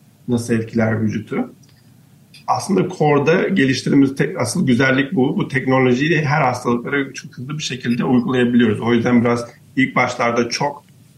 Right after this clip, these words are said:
e, teknolojiye yoğunlaştık. Teknolojileri o kadar iyi yapalım ki çalıştığımız modellerde, hastalık, e, hastalık bu analiz dokula-, dokuların analizinde çok daha başarılı olalım.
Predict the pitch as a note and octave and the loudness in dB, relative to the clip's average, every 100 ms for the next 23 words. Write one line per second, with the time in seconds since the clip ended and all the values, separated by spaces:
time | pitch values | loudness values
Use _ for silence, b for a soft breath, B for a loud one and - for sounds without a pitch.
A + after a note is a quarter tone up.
0 | _ C3 B2 A#2+ A2+ - - - - - | _ -2 2 2 2 -2 -10 -20 -20 -16
1 | B2 A#2+ B2 A#2+ A2+ C3+ C3 G#2+ G2+ G#2 | -4 2 6 6 6 6 6 4 2 0
2 | - - - - B2 C3 C#3 C3+ C#3+ D3 | -6 -12 -14 -8 -4 2 2 4 2 2
3 | C#3 C#3 E3 D3 C#3+ - D3+ C#3+ D3+ E3 | 0 -2 0 0 0 -2 -4 -2 -2 0
4 | F#3+ C#3 A2+ G2+ - B - - - - | 2 2 2 -2 -4 B -20 -20 -20 -20
5 | - - D3+ - - D#3 C#3 F3 - - | -8 0 0 0 0 4 6 4 -2 -12
6 | _ _ B2 - - - C3+ C3+ C#3 C3 | _ _ -10 -10 -12 -2 2 4 4 4
7 | B2+ A#2+ A2+ A2+ A#2 A2+ A#2 A#2 C#3 G#2+ | 4 4 2 0 0 0 0 -2 -2 0
8 | B2 B2 C#3 B2+ B2+ - - A#2+ A#2 A#2 | -2 -2 0 0 -2 -10 -6 -4 -4 -6
9 | - A#2 A2 - B2+ C3+ C3+ B2+ A#2+ B2 | -10 -2 -2 0 -2 0 0 2 4 4
10 | B2 - A#2 - B2 A#2 - - - A2+ | 2 2 -2 0 -2 0 -2 -12 -6 -4
11 | A2+ C3 B2 A#2+ A2+ B2 B2 B2+ B2+ E3+ | -4 0 2 2 4 4 4 2 0 -2
12 | - F3 - - D3 C#3+ B2 C#3 B2+ C3 | -2 -2 -2 -4 0 2 0 0 0 2
13 | A2+ A2 C3+ | 0 0 0